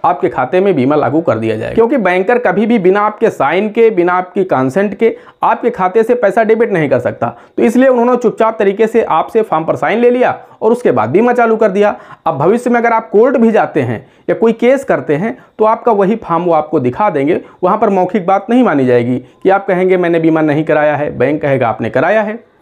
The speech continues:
अब बैंक से जब प्रमाण मांगा जाएगा कि इन्होंने कराया है, तो बैंक वो फॉर्म प्रस्तुत कर देगा, "ये देखिए, आपका साइन है," साइन मैच कराया जाएगा, आपका साइन मैच होगा क्योंकि आपने ही किया है।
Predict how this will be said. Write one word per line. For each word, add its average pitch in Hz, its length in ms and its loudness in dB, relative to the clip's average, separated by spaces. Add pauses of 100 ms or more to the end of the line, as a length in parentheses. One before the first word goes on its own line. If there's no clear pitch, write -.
(360)
अब 175 80 0
बैंक 156 340 -2
से 220 120 2
जब 202 140 -2
प्रमाण 180 260 0
मांगा 214 240 0
जाएगा 214 280 2
कि 196 140 -4
इन्होंने 180 180 2
कराया 180 340 0
है, 202 160 0
तो 202 180 0
बैंक 156 320 0
वो 165 80 2
फॉर्म 165 240 -2
प्रस्तुत 240 320 0
कर 233 120 2
देगा, 220 280 2 (280)
"ये 196 120 4
देखिए, 220 260 2
आपका 151 220 -2
साइन 190 320 -2
है," 202 300 -6 (220)
साइन 151 240 0
मैच 185 260 0
कराया 214 200 2
जाएगा, 185 280 0
आपका 135 240 -2
साइन 165 260 -2
मैच 202 240 -2
होगा 180 120 2
क्योंकि 160 300 -4
आपने 120 320 -2
ही 202 100 2
किया 214 220 0
है। 196 240 -6